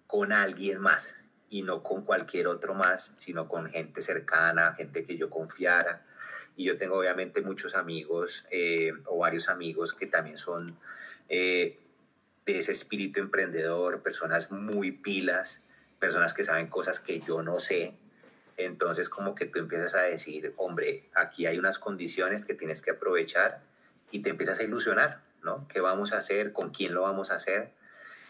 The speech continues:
Y ahí empiezas a, a, a, a buscar el, el camino. Para mí el camino, el tema es que yo tenía muchas habilidades en temas de la herramienta o la solución que podía poner al servicio de la gente, pero no tenía muy claro el problema.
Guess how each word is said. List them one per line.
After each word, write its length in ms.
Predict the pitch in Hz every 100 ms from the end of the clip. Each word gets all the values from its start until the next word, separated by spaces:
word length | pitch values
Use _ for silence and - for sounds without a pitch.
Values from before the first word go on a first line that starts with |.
| -
Y 120 | 98
ahí 140 | 90 90
empiezas 380 | 85 98 101
a, 160 | 101 98
a, 640 | - 90 87 82 80 - -
a, 520 | 92 85 82 78 78 -
a 100 | 87
buscar 680 | 82 82 - 92 85 - - -
el, 160 | 95 90
el 160 | 110 -
camino. 560 | - 85 87 101 151 - _
Para 240 | 95 92 92
mí 80 |
el 100 | 95
camino, 480 | - 113 117 113 117 -
el 120 | 95
tema 180 | - 85
es 80 | -
que 100 | 101
yo 140 | 104
tenía 220 | 107 101
muchas 340 | 101 101 101 104
habilidades 800 | 98 101 90 85 80 82 - -
en 180 | 101 82
temas 340 | 87 82 85
de 340 | 90 98 87 - _ _ _ _ -
la 180 | 107 95
herramienta 680 | 95 90 87 101 101 113 110
o 80 |
la 140 | 101 82
solución 560 | - 85 82 - 85
que 120 | 82 -
podía 320 | 104 85 80
poner 240 | 95 82
al 100 | 80
servicio 560 | 90 98 - 82 82 87
de 80 | 95
la 160 | 92
gente, 320 | 90 98 104
pero 240 | 135 107 92
no 140 | 82
tenía 240 | 85 90 90
muy 160 | 92
claro 240 | 95 87 90
el 60 |
problema. 520 | - 80 90 95 85